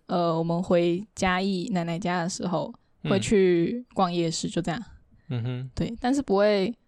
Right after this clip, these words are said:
Speaker 1: 互相讨论说，“哎，要买什么或买什么。”
Speaker 2: 嗯。
Speaker 1: 就一直是到他可能高三吧，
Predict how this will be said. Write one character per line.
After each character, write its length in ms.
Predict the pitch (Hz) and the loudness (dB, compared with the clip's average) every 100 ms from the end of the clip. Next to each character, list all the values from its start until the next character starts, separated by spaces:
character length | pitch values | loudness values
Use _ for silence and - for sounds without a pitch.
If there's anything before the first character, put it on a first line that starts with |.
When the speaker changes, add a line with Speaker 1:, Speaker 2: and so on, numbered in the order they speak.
| - | -6
Speaker 1:
互 160 | - | 0
相 220 | 247 220 233 | 2 2 2
讨 160 | 180 | 2
论 120 | 185 | 2
说 120 | 220 214 | 2 2
，“哎， 60 | |
要 120 | 247 247 | 2 2
买 160 | 175 | 0
什 120 | 170 | -2
么 100 | 226 | -8
或 140 | - 185 | -6 -6
买 160 | 254 | -6
什 140 | 190 - | -8 -12
么。” 100 | - - | -16 -8
Speaker 2:
嗯。 240 | 131 107 101 | -6 -4 -2
Speaker 1:
就 200 | 247 240 | 2 2
一 100 | 233 | 2
直 140 | 208 | 0
是 140 | 190 202 | -2 0
到 200 | 202 185 | 2 2
他 280 | 185 170 175 | 0 -2 -2
可 120 | 170 | -4
能 140 | 165 | -2
高 260 | - 175 185 | 0 2 2
三 300 | 190 165 165 | 0 -2 -2
吧， 180 | 170 | -4